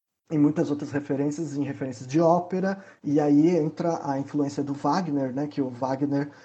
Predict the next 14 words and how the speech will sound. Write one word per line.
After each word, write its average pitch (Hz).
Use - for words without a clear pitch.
como 143
compositor 147
de 143
ópera, 170
ele 165
tava 156
extremamente 190
preocupado 175
em, 147
com, 160
ele 143
tinha 151
uma 147
palavra 135